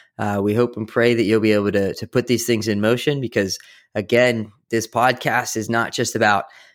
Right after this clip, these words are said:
uh, entertainment or knowledge for the sake of knowledge. We want to give you some actionable tools that you can take and use,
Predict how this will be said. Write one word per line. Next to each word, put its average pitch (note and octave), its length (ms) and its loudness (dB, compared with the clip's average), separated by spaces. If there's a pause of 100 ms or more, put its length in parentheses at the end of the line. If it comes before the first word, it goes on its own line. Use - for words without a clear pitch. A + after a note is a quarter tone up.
(120)
uh, G2+ 280 -2
entertainment C3+ 800 2
or G#2 120 0
knowledge A#2 480 0
for B2 80 -4
the A2 80 -4
sake A#2 300 0
of G#2 120 -2
knowledge. A#2+ 500 2
We B2 140 0
want B2 200 0
to G#2 60 -2
give A2+ 220 0
you A2 120 0
some G2+ 220 -6
actionable A2+ 800 0 (260)
tools C#3 540 2
that - 180 -4
you A#2+ 120 0
can A2+ 160 -2
take A2+ 340 -2
and G#2 180 -2
use, G#2+ 580 0